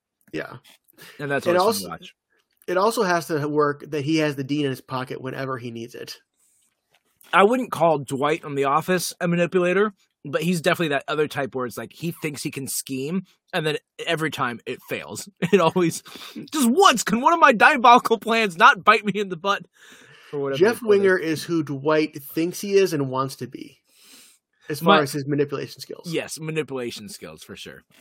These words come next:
Speaker 1: Yeah.
Speaker 2: All right, I, I've taken a couple in a row, so why don't you go ahead and throw one out?
Speaker 1: All right. Um,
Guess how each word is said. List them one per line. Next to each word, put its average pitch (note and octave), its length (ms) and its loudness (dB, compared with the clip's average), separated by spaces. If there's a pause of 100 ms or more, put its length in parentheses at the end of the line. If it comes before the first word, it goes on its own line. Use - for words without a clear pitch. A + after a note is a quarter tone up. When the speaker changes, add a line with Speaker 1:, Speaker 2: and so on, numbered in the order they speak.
(320)
Speaker 1:
Yeah. - 180 -12 (1400)
Speaker 2:
All F3 160 8
right, C#3 140 2 (120)
I, E3+ 180 2
I've E3+ 180 -2
taken F3 280 0
a D3 60 -6
couple D3+ 300 -6
in C#3 80 -6
a C3 60 -6
row, A#2+ 200 -8
so C3+ 120 -8
why C3+ 80 -6
don't C3+ 140 -12
you C3 80 -10
go A#2+ 120 -6
ahead A2 120 -8
and G2+ 100 -20
throw A2+ 140 -8
one G#2 140 -10
out? G#2+ 140 -10 (640)
Speaker 1:
All D3+ 100 0
right. C3+ 200 0 (400)
Um, E3 420 0